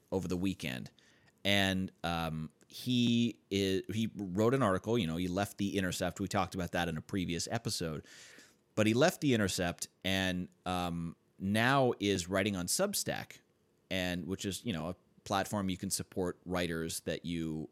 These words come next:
like. It's kind of a, a Patreon model in many ways. And he put out an article that said, "The three great," this is the headline, "The three greatest dangers of Biden-Harris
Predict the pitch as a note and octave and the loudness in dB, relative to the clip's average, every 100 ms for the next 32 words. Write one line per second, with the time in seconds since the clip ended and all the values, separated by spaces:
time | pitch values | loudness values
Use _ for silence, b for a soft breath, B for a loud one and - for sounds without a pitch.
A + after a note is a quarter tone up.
0 | - E2 D2 E2 - - D#2 D2 D#2+ - | -8 -6 -6 -6 -10 -8 -8 -8 -10 -12
1 | - - F#2 E2+ E2 C#2+ C#2+ B1+ _ _ | -8 -4 -4 -4 -6 -6 -8 -12 _ _
2 | _ E2+ F2 D#2 D2+ F#2 - D#2 D#2+ C#2+ | _ -6 -4 -4 -4 -6 -8 -8 -6 -6
3 | C2+ C2 A2 B B B B B - A#2+ | -6 -6 -8 B B B B B -2 0
4 | A#2 - G3 G#3+ G#3+ - - - A#1+ - | 0 -4 -4 -2 -2 -4 -12 -20 -20 -20
5 | _ - D#3 C3 A#2+ A2+ G2 F#2 - F2 | _ -2 4 6 6 6 4 2 -2 -2
6 | F2+ - - C#3 A2+ - - - G#2 - | -2 -4 -2 2 2 0 -10 -2 -2 -2
7 | C#3 D#3+ E3+ F3 - G2 A2+ - A#2 A2+ | -4 -2 -2 -4 -6 0 0 2 0 0
8 | G2+ G#2+ C#3+ C#2+ B1+ - - b b b | 0 2 2 0 -6 -10 -16 b b b
9 | b b - G#2 - C#3 E3+ F#3 C#3+ A2+ | b b -2 -2 -2 -2 0 0 2 4
10 | B2 B2+ - A#2 A#2 G2 C2+ - - _ | 6 4 2 2 2 2 -2 -4 -8 _
11 | F#2+ E2+ G2 F#2+ G#2 G2+ G2+ F2 D2 - | -4 -2 2 2 2 0 0 -2 -2 -6
12 | - | -10